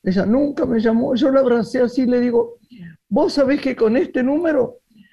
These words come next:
hay alguien que te va a esperar con amor. Y como yo, hay mucha gente que hace eso".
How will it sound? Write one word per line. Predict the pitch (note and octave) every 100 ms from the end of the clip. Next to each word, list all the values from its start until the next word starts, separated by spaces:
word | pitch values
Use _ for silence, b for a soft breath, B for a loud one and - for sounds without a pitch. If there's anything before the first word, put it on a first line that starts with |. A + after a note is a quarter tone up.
| b b b
hay | - A3+
alguien | C#4+ D4 C#4+ B3
que | A3+
te |
va | A3 A#3
a |
esperar | A3+ A3 G#3+
con | G#3+ G3+
amor. | F#3+ F#3 D#3+ - _ _ _ _ _
Y | A#3
como | B3+ A#3 A#3
yo, | G#3+ D4+ D#4+ C#4
hay | A3
mucha | A#3 D#4+ A4 B3 D#3+
gente | F#3 E3+ D#3 D3
que | E3
hace | - E3+ D#3
eso". | C3 - -